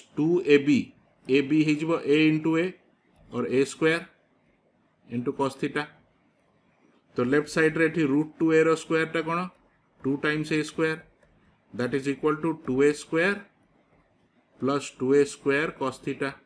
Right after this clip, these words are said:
ତ ଏଠି both sides ରେ ଟୁ ଏ ସ୍କୋୟାର କମନ୍ ଅଛି। So if we cancel out ଟୁ ଏ ସ୍କୋୟାର from all the terms, that gives us one is equal to one plus one cos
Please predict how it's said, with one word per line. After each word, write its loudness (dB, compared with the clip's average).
ତ 6
ଏଠି 4
both 6
sides 2
ରେ 4
ଟୁ 2
ଏ 2
ସ୍କୋୟାର 0
କମନ୍ 2
ଅଛି। -2
So 4
if -2
we 4
cancel 0
out 0
ଟୁ 4
ଏ 4
ସ୍କୋୟାର 2
from -2
all 0
the 4
terms, -2
that -2
gives -2
us -4
one -2
is -2
equal -2
to 0
one 0
plus -6
one -2
cos -8